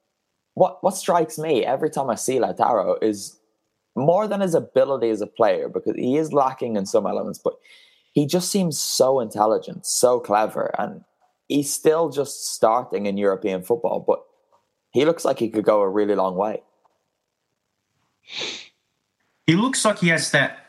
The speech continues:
Speaker 2: all-round presence, whereas Icardi is more your traditional poacher. Uh, I thought, uh, Martinez is grown in confidence, especially becoming a starter, and he's not always gonna be performing week in, week out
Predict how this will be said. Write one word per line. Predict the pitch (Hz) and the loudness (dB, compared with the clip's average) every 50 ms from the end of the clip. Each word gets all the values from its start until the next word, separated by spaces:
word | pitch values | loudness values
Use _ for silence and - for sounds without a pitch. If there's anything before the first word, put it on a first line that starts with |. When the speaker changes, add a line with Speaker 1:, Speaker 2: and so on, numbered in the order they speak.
| _ | _
Speaker 2:
all-round | - 147 147 143 123 107 113 120 127 143 156 147 147 | 0 0 2 2 2 2 2 2 2 0 -2 -4 -4
presence, | - 165 165 170 170 190 208 214 208 - - | 0 0 0 0 0 -2 -2 -2 -2 -4 -2
whereas | - 135 135 139 135 131 - - | 0 2 2 2 0 -2 -4 -6
Icardi | - - - - - 127 131 135 143 139 - 135 131 123 120 117 117 | -8 -10 -8 -2 0 2 2 2 0 -4 -4 -2 -2 0 0 0 -2
is | 107 98 - - | -2 -4 -4 -2
more | 120 120 120 117 113 | -2 -2 0 -2 -2
your | 110 107 104 | -2 -2 -4
traditional | 104 - - 131 101 - 117 - - - 117 104 101 98 87 | -4 -4 -4 -4 0 0 -2 0 0 0 0 0 0 -2 -2
poacher. | - - - 123 127 131 131 - - 90 80 78 - - - - - _ _ - _ _ _ _ _ _ _ _ _ - | -4 -2 0 0 0 0 -4 -4 -2 -2 -2 -2 -6 -12 -20 -20 -20 _ _ -20 _ _ _ _ _ _ _ _ _ -2
Uh, | 113 | 0
I | 110 113 113 | 0 0 0
thought, | 110 - - 135 123 117 - - - - - | -2 -2 0 0 0 0 -2 -6 -6 0 2
uh, | 113 110 107 107 - - - _ _ _ _ _ - | 2 2 2 0 -2 -6 -10 _ _ _ _ _ 0
Martinez | 120 120 117 120 - 139 135 139 139 135 131 127 123 - 117 | 0 0 2 2 0 0 0 2 2 0 0 0 -2 -2 -2
is | 113 110 110 104 - - - - - - - - - _ _ _ _ _ _ _ _ _ _ | 0 0 0 -2 -4 -4 -4 -4 -4 -4 -6 -10 -16 _ _ _ _ _ _ _ _ _ _
grown | 104 135 135 147 151 | 0 2 2 2 0
in | 135 127 117 | 0 -2 -2
confidence, | - - 123 139 147 147 - 135 123 120 107 - | -2 0 0 0 0 0 -2 -2 -2 -2 -2 -4
especially | 107 - - - 123 117 - - 110 | -4 -4 0 0 0 0 0 -4 -4
becoming | 101 104 - - - 123 131 151 147 127 | -4 -6 -4 0 0 0 2 2 0 -2
a | 101 | -2
starter, | 95 - - - 98 95 98 98 - - | -2 -4 -2 -2 0 0 -2 -2 -2 -2
and | 120 123 113 95 104 110 | -2 0 0 0 -2 -2
he's | 110 104 - | -2 -2 0
not | 151 165 165 - - - - | 0 0 -2 -2 -6 -12 -6
always | - 110 127 139 139 135 135 | -2 -2 0 2 0 0 -2
gonna | - 123 117 110 | -2 -2 -2 -2
be | 98 117 110 | -2 -2 -4
performing | 104 - 104 - - - - 117 120 120 117 117 107 104 101 101 98 98 _ _ - | -2 -2 -6 -8 -8 -4 -2 -2 0 0 0 0 0 -2 -2 -2 -4 -6 _ _ -2
week | 113 120 123 120 - - | 0 0 0 0 0 -2
in, | 117 110 107 107 | -2 0 0 0
week | 104 101 101 92 - - - | 0 -2 -2 -4 -4 -2 0
out | 120 117 104 104 104 98 - - - - | 0 2 2 0 0 -2 -4 -6 -6 -6